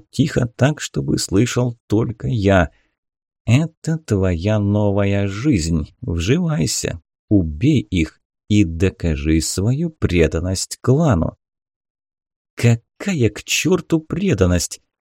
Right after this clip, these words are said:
Настолько вжиться в роль Азиза я еще не успел.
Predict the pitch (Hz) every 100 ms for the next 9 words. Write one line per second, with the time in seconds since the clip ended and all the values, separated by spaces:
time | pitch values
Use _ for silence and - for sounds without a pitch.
0 | _ 104 120 151 - 196 185 - 151 110
1 | 165 - - 120 143 - 95 87 117 165
2 | 170 147 92 90 110 - 143 156 180 208
3 | - - 185 117 87